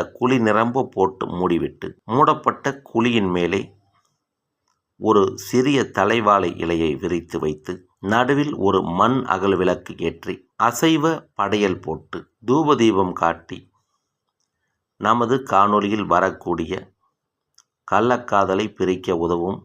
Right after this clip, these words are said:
இந்த மந்திரத்தை நூற்றி எட்டு முறை சொல்லி, பூஜையை முடித்துவிட்டு வீட்டிற்கு வந்துவிட வேண்டும்.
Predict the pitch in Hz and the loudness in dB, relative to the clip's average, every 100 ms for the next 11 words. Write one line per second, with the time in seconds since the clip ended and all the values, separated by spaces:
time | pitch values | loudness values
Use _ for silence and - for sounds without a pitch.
0 | - 90 101 107 98 85 85 82 78 - | -12 -6 -4 0 0 0 -2 -2 -4 -6
1 | 90 - _ _ _ _ _ _ _ _ | -8 -10 _ _ _ _ _ _ _ _
2 | - 95 123 156 156 135 104 - 87 85 | -8 0 2 2 0 0 0 0 -4 0
3 | 95 - - 82 78 82 85 - 135 131 | -2 -2 -6 -6 -4 -6 -8 -2 0 2
4 | 127 104 92 95 95 - 82 78 - - | 2 2 0 0 0 -2 -4 -6 -12 -16
5 | - _ _ _ - 95 120 110 90 - | -18 _ _ _ -8 -2 0 -2 -4 -4
6 | 87 85 85 82 78 76 76 69 | -2 -2 -2 -2 -2 -4 -6 -6